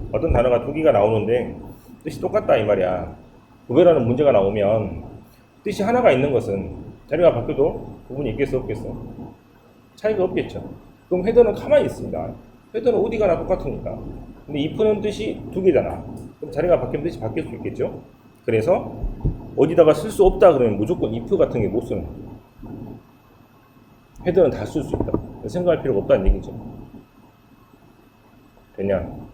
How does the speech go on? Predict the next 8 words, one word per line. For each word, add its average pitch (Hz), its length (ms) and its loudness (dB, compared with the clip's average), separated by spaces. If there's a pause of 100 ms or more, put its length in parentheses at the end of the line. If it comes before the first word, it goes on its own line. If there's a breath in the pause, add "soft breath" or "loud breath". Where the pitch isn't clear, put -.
(720)
네. 85 300 -2 (380)
그래서 101 200 -2
뜻이 175 240 0
두 - 160 -6
개 131 400 4 (420)
똑같은 180 380 -2
단어가 110 300 4
있으면 101 680 0